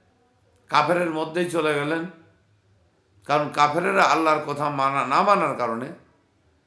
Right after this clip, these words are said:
তারা কাফের। কিন্তু আমরা মুসলমান,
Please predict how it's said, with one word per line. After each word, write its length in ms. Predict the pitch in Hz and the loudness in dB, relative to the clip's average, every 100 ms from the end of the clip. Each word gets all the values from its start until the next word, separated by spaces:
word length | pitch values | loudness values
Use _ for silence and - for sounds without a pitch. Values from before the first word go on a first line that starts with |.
| _ _ _ | _ _ _
তারা 220 | 139 143 | 0 0
কাফের। 360 | 131 117 98 98 - _ _ _ _ _ _ _ _ | 0 -4 -6 -10 -16 _ _ _ _ _ _ _ _
কিন্তু 200 | - 143 | -12 0
আমরা 240 | 170 170 170 | 2 4 2
মুসলমান, 600 | 170 190 196 208 214 | 2 0 2 4 4